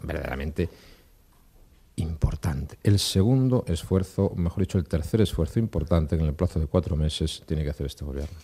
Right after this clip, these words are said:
Nosotros hicimos un primer ajuste presupuestario en torno a doscientos mil millones de pesetas, que fue un gran esfuerzo.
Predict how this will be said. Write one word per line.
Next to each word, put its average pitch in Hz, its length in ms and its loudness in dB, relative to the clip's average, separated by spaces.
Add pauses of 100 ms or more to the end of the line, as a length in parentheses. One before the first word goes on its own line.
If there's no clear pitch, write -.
Nosotros 90 340 -2
hicimos 90 420 4 (680)
un 95 160 4
primer 87 260 6
ajuste 87 420 2
presupuestario 82 840 2 (100)
en 82 140 -2
torno 90 180 2
a 80 60 2
doscientos 82 580 0
mil 92 180 4
millones 76 300 0
de 78 80 -4
pesetas, 85 540 -2 (500)
que - 140 -2
fue 98 120 8
un 87 80 6
gran 76 160 0
esfuerzo. 80 540 -4